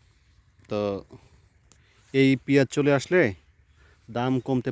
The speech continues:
বাধ্য। দেখুন, এটাই হচ্ছে কৃষকের ফর্মুলা। এক জমিতে মিষ্টি কুমড়া লাগানো হয়েছে, পাশে পেঁয়াজ লাগানো হয়েছে। এটার কাজটা হচ্ছে মিষ্টি কুমড়াটা উঠে যাবে, এই পেঁয়াজটা উঠে যাবে,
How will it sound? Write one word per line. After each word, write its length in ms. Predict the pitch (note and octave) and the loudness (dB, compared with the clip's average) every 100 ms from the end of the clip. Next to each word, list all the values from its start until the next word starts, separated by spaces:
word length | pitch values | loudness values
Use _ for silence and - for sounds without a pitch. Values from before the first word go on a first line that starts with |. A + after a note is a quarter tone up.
| A2+ | -4
বাধ্য। 200 | A2+ G#2 G2 | -4 -4 -6
দেখুন, 260 | B2 C3+ A#2+ D#3 - _ _ _ _ _ _ - | -2 0 0 -2 -8 _ _ _ _ _ _ -8
এটাই 200 | C3+ C#3+ | -2 0
হচ্ছে 160 | C3 C#3+ | 0 -4
কৃষকের 400 | D3 C3 C3 B2 - | -4 -2 0 0 -2
ফর্মুলা। 380 | A#2 A2+ G#2 B2 D#3+ _ _ - - - - C3 | -2 -2 -2 -4 -8 _ _ -20 -20 -20 -4 -2
এক 80 | C3+ B2+ | 0 2
জমিতে 400 | D#3 D#3+ C#3+ D#3+ E3 - - | 4 4 2 2 2 -2 -4
মিষ্টি 220 | C#3+ - D3 | -4 -2 -2
কুমড়া 200 | D3 C#3 B2+ | 0 2 0
লাগানো 180 | A#2+ A#2+ | 0 -2
হয়েছে, 220 | - D#3+ F#3+ _ _ _ _ _ _ _ _ _ - | -4 -8 -8 _ _ _ _ _ _ _ _ _ -2
পাশে 320 | C3+ B2+ D3+ C#3+ - | 0 2 2 2 2
পেঁয়াজ 240 | D3 D3+ C3 | 2 2 2
লাগানো 220 | A#2 A2 A2 | -2 -2 -4
হয়েছে। 220 | G2+ - F3 - _ _ _ _ _ _ _ _ | -6 -10 -12 -14 _ _ _ _ _ _ _ _
এটার 260 | C#3 C3+ D3 D3 | -2 2 2 2
কাজটা 280 | C#3 - D#3 | -2 -2 -4
হচ্ছে 260 | E3 - F3+ E3+ C#3+ C3+ | -4 0 2 2 2 2
মিষ্টি 260 | D3+ - F3 | 2 4 2
কুমড়াটা 340 | F3 F3 F3 F3+ | 4 4 4 4
উঠে 160 | D#3+ E3+ D3+ | 4 4 4
যাবে, 160 | C#3 - B2+ | 2 2 2
এই 100 | A#2+ - | 0 2
পেঁয়াজটা 320 | E3 F3 F#3+ E3+ | 2 2 2 2
উঠে 120 | E3 | 4
যাবে, 140 | B2 | 4